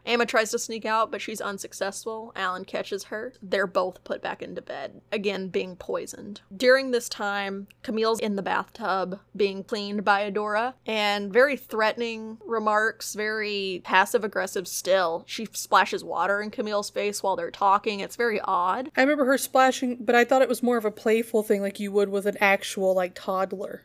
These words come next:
Speaker 1: I didn't take it that way. I took it as, like, a, like, a mean, "You can't move, so I'm gonna splash you in the face."
Speaker 2: No, I don't think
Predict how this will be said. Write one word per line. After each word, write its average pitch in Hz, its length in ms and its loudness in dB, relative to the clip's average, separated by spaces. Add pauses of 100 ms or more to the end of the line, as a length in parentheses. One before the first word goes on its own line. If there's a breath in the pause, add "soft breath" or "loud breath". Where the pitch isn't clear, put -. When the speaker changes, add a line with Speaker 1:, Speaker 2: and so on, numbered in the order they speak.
(100)
Speaker 1:
I 269 140 12
didn't 330 200 6
take 247 180 4
it 202 80 0
that 202 140 6
way. 185 140 4
I 196 60 2
took 247 180 -2
it 233 80 2
as, 202 160 2
like, 208 140 -2
a, 175 180 -2 (180)
like, - 140 -4
a 185 80 0
mean, 190 580 -6 (120)
"You 233 100 -4
can't 214 300 0
move, 202 380 0
so - 120 -2
I'm 196 100 -4
gonna 190 160 -4
splash 196 460 -4
you 196 80 -10
in 175 100 -10
the 170 60 -12
face." 185 520 -6 (240)
Speaker 2:
No, 208 600 4
I 196 120 0
don't 226 320 -2
think 202 240 -4